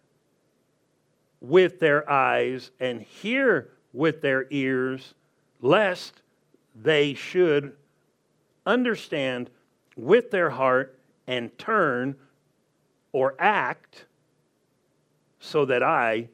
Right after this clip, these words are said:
should heal them." Isn't it interesting? The eyes and ears and hearts, again, are connected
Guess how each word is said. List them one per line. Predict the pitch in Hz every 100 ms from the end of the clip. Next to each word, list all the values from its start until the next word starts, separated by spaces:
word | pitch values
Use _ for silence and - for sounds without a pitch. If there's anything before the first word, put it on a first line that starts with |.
| _ _
should | - - 123
heal | 113 151 143 101 98 95 _ _ _ -
them." | 123 113 90 82 _ _ _ _ -
Isn't | 226
it | 240 214
interesting? | 233 214 139 113 - 107 90 _ _ -
The | 147 147
eyes | 151 160 185 214 190
and | 208 -
ears | 170 170 165 131
and | 139
hearts, | 131 - 202 160 143 -
again, | 147 120 107 180 208 160 143 _ -
are | 143
connected | 143 - 147 143 208 214 160 143